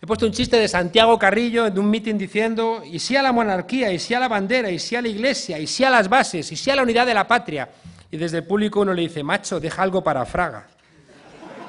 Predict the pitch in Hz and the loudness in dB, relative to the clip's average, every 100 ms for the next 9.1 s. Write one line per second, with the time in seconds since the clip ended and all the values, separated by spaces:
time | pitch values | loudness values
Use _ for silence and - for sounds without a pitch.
0 | - - - - - - - - 427 - | -18 -18 -20 -20 -20 -18 -20 -20 -20 -20
1 | - - 427 381 - 440 - _ _ _ | -20 -20 -20 -20 -20 -20 -20 _ _ _
2 | - - _ - - _ _ - 202 180 | -20 -20 _ -20 -20 _ _ -20 -20 -20
3 | 156 _ - _ - - _ _ - _ | -20 _ -20 _ -20 -20 _ _ -20 _
4 | 180 214 220 240 240 233 - 180 - _ | 0 2 2 6 6 6 2 -16 -20 _
5 | 190 190 220 208 214 208 220 226 196 190 | 0 2 0 0 2 4 6 4 4 0
6 | 190 196 180 180 156 143 151 160 - 226 | 2 4 4 4 0 -4 -4 -6 -2 -2
7 | 226 175 190 180 - 170 175 185 170 151 | -2 -2 0 -2 -4 -6 -6 -6 -6 -4
8 | 160 160 160 151 147 139 131 165 135 87 | -4 -4 -6 -6 -8 -6 -8 -6 -10 -12